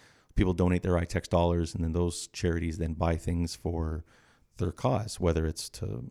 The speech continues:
like, right now we deal with a, one of our latest ones is Abuse Hurts, and they help victims who come from,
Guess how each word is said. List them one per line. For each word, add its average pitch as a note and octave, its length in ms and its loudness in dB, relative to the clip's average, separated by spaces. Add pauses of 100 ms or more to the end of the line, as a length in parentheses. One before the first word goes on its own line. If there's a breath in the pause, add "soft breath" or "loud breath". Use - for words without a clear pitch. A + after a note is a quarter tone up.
like, - 180 -6
right F2 140 2
now E2 140 2
we E2 100 0
deal E2 80 2
with D#2 120 -4
a, E2 60 -2 (260)
one F#2 180 2
of E2+ 120 2
our E2 180 0 (260)
latest F2 420 0
ones E2 220 -2
is E2 240 -2
Abuse E2 340 0
Hurts, - 420 -2 (520 soft breath)
and F2 180 2
they E2+ 340 2
help E2 280 0
victims E2+ 460 -4
who E2+ 120 -4
come E2 160 -4
from, D#2+ 500 0